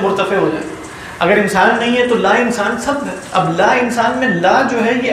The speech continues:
عدمی شے ہے نا، اس لیے لا لگا دیا ہے۔ حی اور لا حی، ممکن نہیں ہے کہ کوئی شے آپ کہیں حی، نہ حی ہے نہ لا حی ہے۔ سمجھ آ رہی ہے کہ نہیں؟ آپ کہیں کہ بھئی فلاں شخص جو ہے نہ عالم ہے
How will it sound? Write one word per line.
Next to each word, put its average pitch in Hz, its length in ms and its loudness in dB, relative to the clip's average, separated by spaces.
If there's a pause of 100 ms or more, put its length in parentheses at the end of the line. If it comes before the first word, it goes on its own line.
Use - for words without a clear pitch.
(100)
عدمی 254 380 6
شے 180 140 2
ہے 160 280 0
نا، - 180 -2
اس 165 140 -6
لیے 190 100 0
لا 202 180 4
لگا 175 320 4
دیا 147 180 -2
ہے۔ - 160 -10 (840)
حی 247 180 4 (280)
اور 196 200 2
لا 202 180 4 (120)
حی، 180 200 0
ممکن 269 460 2
نہیں 240 200 2
ہے 240 40 4
کہ 240 100 0
کوئی 226 200 0
شے 226 200 2
آپ 214 200 2
کہیں 220 180 0 (160)
حی، 262 180 4 (1200)
نہ 180 80 2 (180)
حی 220 220 2
ہے 247 80 0
نہ 214 160 0
لا 196 360 4 (100)
حی 180 140 2
ہے۔ - 220 -2 (1040)
سمجھ 175 160 2
آ - 80 6
رہی 277 80 4
ہے 277 100 2
کہ 226 100 -2
نہیں؟ 156 240 -4 (300)
آپ 170 200 4
کہیں 208 200 2
کہ 220 80 0
بھئی 202 220 0
فلاں 190 340 2
شخص 196 260 -2
جو 208 100 0
ہے 208 60 2
نہ 196 160 0
عالم 226 600 4
ہے 240 260 2